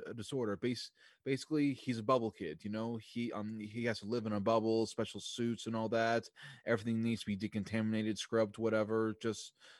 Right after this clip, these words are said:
uh, j-, just, just he can touch it. And, um,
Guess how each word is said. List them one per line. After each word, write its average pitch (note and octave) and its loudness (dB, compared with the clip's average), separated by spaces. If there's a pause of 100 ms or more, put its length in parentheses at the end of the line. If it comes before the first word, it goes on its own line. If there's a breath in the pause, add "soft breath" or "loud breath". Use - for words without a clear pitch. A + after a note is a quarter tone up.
(140)
uh, G#2 -4
j-, G2 -14
just, G#2+ -4
just G#2 -4
he G#2+ -6
can G2 -6
touch - -2
it. A#2 0 (840 soft breath)
And, A2+ 0
um, A2+ 0